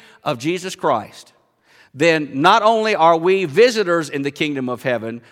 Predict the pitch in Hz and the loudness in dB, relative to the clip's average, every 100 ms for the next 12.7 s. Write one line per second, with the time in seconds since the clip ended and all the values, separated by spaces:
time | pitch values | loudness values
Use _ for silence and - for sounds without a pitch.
0 | _ 131 131 170 175 156 156 185 151 147 | _ -6 0 0 0 -2 -2 0 2 0
1 | 135 - - 190 185 175 226 180 123 107 | -2 -10 -2 -2 0 -2 -2 -4 -6 -8
2 | - - _ - 151 160 160 143 131 208 | -14 -16 _ -4 -2 0 0 -2 -4 -2
3 | 254 190 - 123 107 110 - _ _ - | 0 0 -4 -6 -8 -12 -18 _ _ -8
4 | 135 135 175 139 117 110 104 - 123 110 | -6 -6 -4 -4 -4 -8 -12 -10 -8 -4
5 | 135 104 95 _ _ _ _ _ _ - | -6 -6 -18 _ _ _ _ _ _ -8
6 | 156 196 202 185 - 180 170 175 170 175 | -2 -2 -2 -4 -4 -4 2 2 2 0
7 | 190 185 175 196 214 190 165 160 160 - | 0 -2 -2 0 0 -2 -4 -4 -4 -6
8 | 139 143 131 135 147 143 - 214 196 160 | -6 -2 -2 -2 -4 -4 -6 -8 -6 -2
9 | 147 143 - - - 147 143 208 220 190 | 0 0 -2 -10 -6 -6 -2 -2 -2 -4
10 | - 160 156 156 - 196 196 120 107 - | -6 -4 -4 -4 -2 -2 -2 -6 -14 -18
11 | _ _ _ _ - 151 - 180 180 190 | _ _ _ _ -2 0 0 0 2 0
12 | 170 170 202 220 151 151 160 | -2 -4 0 2 0 -2 -10